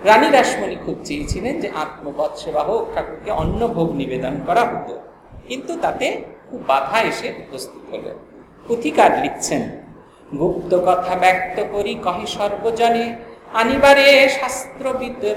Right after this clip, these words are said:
পণ্ডিত ব্রাহ্মণে। শাস্ত্রের বিধানে মত বলবৎ কিবা, কেমনে হইতে পারে অন্নভোগ সেবা? পণ্ডিত বর্গের হইল বিধান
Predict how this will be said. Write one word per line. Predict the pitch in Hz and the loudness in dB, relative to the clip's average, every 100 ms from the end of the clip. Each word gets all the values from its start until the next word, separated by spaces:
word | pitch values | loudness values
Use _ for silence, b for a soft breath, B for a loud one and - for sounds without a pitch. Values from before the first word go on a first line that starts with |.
| - | 0
পণ্ডিত | 233 233 233 247 226 | 0 0 -2 -6 -4
ব্রাহ্মণে। | 220 220 214 208 202 214 208 202 - - B B B | -2 2 2 0 -6 -8 -10 -14 -16 -20 B B B
শাস্ত্রের | - 196 196 - - 233 240 233 | -2 2 2 0 0 6 10 8
বিধানে | 233 - - 277 269 277 | 6 0 -2 -4 -2 -2
মত | 262 277 269 269 - | 0 2 2 2 0
বলবৎ | 254 254 262 311 277 269 269 254 | 2 2 4 6 6 4 2 -4
কিবা, | 233 233 262 254 262 - - - | -6 0 0 0 -2 -8 -16 2
কেমনে | 208 220 233 233 226 | 4 4 2 0 -2
হইতে | 226 233 226 - 226 | -2 -2 -2 2 4
পারে | 233 226 226 233 233 | 6 6 4 2 0
অন্নভোগ | 226 233 233 233 247 233 233 - | 0 2 0 0 -2 0 -2 -2
সেবা? | - 180 202 208 - - - - - | -4 -2 0 -2 -4 -12 -20 -20 -4
পণ্ডিত | 151 175 185 185 185 165 | 0 0 0 -2 -2 -4
বর্গের | 180 180 180 185 190 202 190 | 2 2 2 -4 -2 -4 -4
হইল | 202 202 226 233 | -6 -2 2 2
বিধান | 233 - - 202 208 | 0 -6 -8 -8 -8